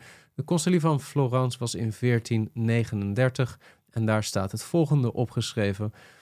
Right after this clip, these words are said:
"Het heeft eveneens gedefinieerd dat, als degenen die werkelijk berouwvol zijn heengegaan in de liefde van God,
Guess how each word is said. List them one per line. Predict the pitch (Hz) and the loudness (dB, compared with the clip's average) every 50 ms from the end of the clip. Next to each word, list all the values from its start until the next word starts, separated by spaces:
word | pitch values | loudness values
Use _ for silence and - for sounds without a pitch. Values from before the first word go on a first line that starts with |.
| - _ _ | -20 _ _
"Het | - 131 120 | 0 2 4
heeft | 135 156 160 156 | 4 4 4 2
eveneens | - 170 165 147 160 170 175 190 190 | 2 2 2 2 2 2 2 2 2
gedefinieerd | - - 170 170 160 151 - 156 143 135 135 135 127 | 0 0 2 2 2 2 0 0 2 4 4 2 2
dat, | - 120 123 127 - - - _ | 2 2 2 0 -2 -8 -10 _
als | - 117 117 110 - | -4 -2 -2 -2 -2
degenen | 120 107 - - - 135 143 147 139 127 110 | -4 -4 -2 -2 0 2 2 2 2 2 2
die | 113 110 107 101 | 0 0 0 0
werkelijk | 98 113 113 127 160 165 - 170 156 120 113 | 0 2 2 2 2 2 0 0 -2 0 0
berouwvol | 113 107 101 110 127 156 175 165 147 143 127 113 | -2 -2 0 0 0 0 0 -2 -2 -2 -2 -2
zijn | - 120 113 110 | 0 0 0 0
heengegaan | 107 110 127 143 143 - 131 117 - 113 101 98 98 95 | 2 2 2 2 0 0 -2 -4 -2 -2 -2 -2 -4 -6
in | - 123 117 | -4 -4 -2
de | 104 101 | -2 -2
liefde | 101 104 113 123 120 - 110 | 0 0 -2 -2 -2 -4 -6
van | 98 - 107 98 | -4 -2 -4 -4
God, | - - 123 104 95 - | -2 -2 -2 -2 -2 -4